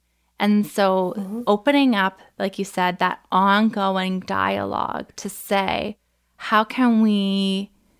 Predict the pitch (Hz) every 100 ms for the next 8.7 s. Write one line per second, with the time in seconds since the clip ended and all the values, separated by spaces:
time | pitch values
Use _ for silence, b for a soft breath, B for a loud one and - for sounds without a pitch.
0 | _ 233 240 359 392 214 202 - - 180
1 | 180 208 226 233 - - 240 339 359 320
2 | - - 214 - - 214 208 196 214 220
3 | 226 214 - 202 190 196 214 - 196 180
4 | 190 185 180 180 185 185 285 349 233 202
5 | 185 180 190 196 196 202 196 196 196 196
6 | - 180 180 - 175 180 185 190 - 170
7 | 190 202 277 202 196 214 196 196 202 196
8 | 220 220 196 185 175 180